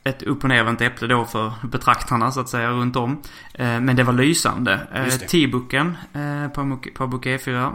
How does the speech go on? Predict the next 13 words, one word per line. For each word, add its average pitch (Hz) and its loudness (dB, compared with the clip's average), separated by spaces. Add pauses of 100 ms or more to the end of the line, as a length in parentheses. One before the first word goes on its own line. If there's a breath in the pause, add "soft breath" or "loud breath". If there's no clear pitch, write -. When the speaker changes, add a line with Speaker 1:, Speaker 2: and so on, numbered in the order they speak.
(120)
Speaker 1:
eh, 123 -4
den 127 -2
fick, - -6
där 135 2
vände 135 2
man, 120 2
eh, 120 -4 (140)
äpplet - -8
på 123 4
rätt 120 -2
håll 117 0
då 123 2
för, 110 -4